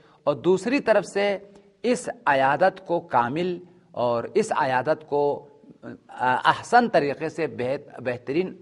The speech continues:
اچھے انداز سے انجام دینے کے لیے ان آداب کا خیال رکھنا جو ہے وہ ضروری ہے۔ آداب، یعنی بیماری کی جو،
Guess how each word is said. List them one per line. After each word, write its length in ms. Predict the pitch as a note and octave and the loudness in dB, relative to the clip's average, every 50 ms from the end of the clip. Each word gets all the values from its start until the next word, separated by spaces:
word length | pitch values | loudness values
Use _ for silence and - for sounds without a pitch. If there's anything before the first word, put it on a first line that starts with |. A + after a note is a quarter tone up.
| - - | -8 -6
اچھے 320 | C3 C3+ - - - B3 | -4 -4 -4 2 6 6
انداز 380 | A#3+ G#3 F#3 E3+ E3+ E3+ D#3+ - | 6 6 6 6 6 6 6 4
سے 60 | D3 | 0
انجام 360 | A#2 C3+ C3 B2 C#3 C#3+ C#3+ | 0 0 2 2 2 2 2
دینے 240 | B2 A#2+ B2+ B2+ B2 | 0 -4 -4 -6 -6
کے 100 | - C3+ | -8 -6
لیے 180 | C#3+ D3+ D#3 D3 D3+ - - - _ - | -4 -2 -4 -4 -4 -10 -18 -20 _ 0
ان 160 | G3 G#3+ F#3+ | 0 0 2
آداب 440 | - - D3 C3+ A#2+ C3+ C#3 D3 - | 2 2 2 2 4 2 2 2 0
کا 80 | - C3+ | -4 -4
خیال 300 | - A#2+ A#2+ B2 B2 A2+ | -2 0 0 0 -2 -4
رکھنا 220 | G#2+ A#2 A#2 A2+ | -8 -8 -8 -8
جو 80 | A2 A2+ | -6 -6
ہے 60 | A2+ | -4
وہ 160 | A#2+ C#3 C3+ | -4 -4 -4
ضروری 320 | A2 A2+ G#2 G#2 A2+ G#2 | -4 -4 -6 -6 -6 -8
ہے۔ 120 | G2 G2+ G2+ - _ _ _ _ _ _ _ - - - - - - _ _ | -10 -12 -14 -16 _ _ _ _ _ _ _ -20 -20 -20 -20 -20 -20 _ _
آداب، 580 | - D#3+ E3+ E3+ F3 E3+ G#3 A3 A#3 A#3 F3+ A3 G#3+ G#3 G#3 G3 - - - - | 4 6 6 6 8 8 8 10 10 10 8 6 4 4 4 2 0 -4 -6 -4
یعنی 200 | D#3 F#3 G3 F#3+ | 0 0 2 0
بیماری 540 | C#3+ B2 E3 E3 D#3+ D#3+ D3+ D#3+ E3 G3+ G3 | 0 0 -2 0 2 2 4 4 2 0 -2
کی 180 | G3 G3 G3 | -2 -4 -2
جو، 440 | D3+ F3+ F3+ E3+ E3 D3+ C3 - - | 0 2 2 2 2 2 0 -2 -6